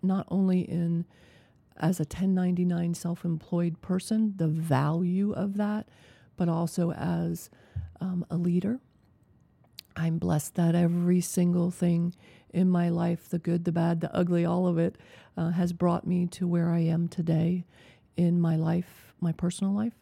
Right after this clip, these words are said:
which I feel, um, really happy with, and also in my professional life. Uh, to be in the position I'm in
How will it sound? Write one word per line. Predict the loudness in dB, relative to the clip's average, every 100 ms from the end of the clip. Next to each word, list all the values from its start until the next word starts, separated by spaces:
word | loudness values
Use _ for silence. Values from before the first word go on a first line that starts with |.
| _ _ -20 -20 _ -4
which | -2 -2 -8 -4
I | -4
feel, | -4 -4 -2 -2 -4 -6
um, | -4 -4 -4 -6 -10 -14 -6
really | 0 0 0 -2
happy | -2 -6 -4 -2
with, | -2 -4 _ -20 -20 -20 -20 _ -4
and | 0 2 0 -2 -4
also | -4 -2 0 0 -2 -6 _ _ _ _ _ _
in | -2 0
my | 0 -4
professional | -4 -4 -4 -2 -2
life. | -2 -4 -6 _ _ -20 -20 -12
Uh, | -10 -6
to | -2
be | 2 4 2 2
in | 2 4 2 0 -4 _ -6
the | -4
position | -2 0 0 0 -2 0
I'm | 0 2
in | 2 0 -2